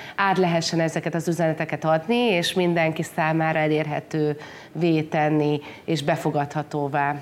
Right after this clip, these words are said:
Úgyhogy szerintem az nagyon fontos, hogy egy olyan erős, karizmatikus vezető legyen egy-egy, ö, ö, egy-egy vállalat élén,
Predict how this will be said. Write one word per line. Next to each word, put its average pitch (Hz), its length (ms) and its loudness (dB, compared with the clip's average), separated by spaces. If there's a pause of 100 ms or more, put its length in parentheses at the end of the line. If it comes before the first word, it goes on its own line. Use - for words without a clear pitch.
Úgyhogy 180 200 -2
szerintem 208 340 2
az 190 120 4
nagyon 185 260 2
fontos, 160 540 -2
hogy 160 160 0
egy 160 160 0
olyan 170 240 2
erős, 165 680 0 (460)
karizmatikus 170 880 2
vezető 160 580 0
legyen 160 300 2
egy-egy, 156 560 0
ö, 156 260 2 (460)
ö, 160 560 4 (720)
egy-egy 160 380 2
vállalat 160 500 2
élén, 202 560 4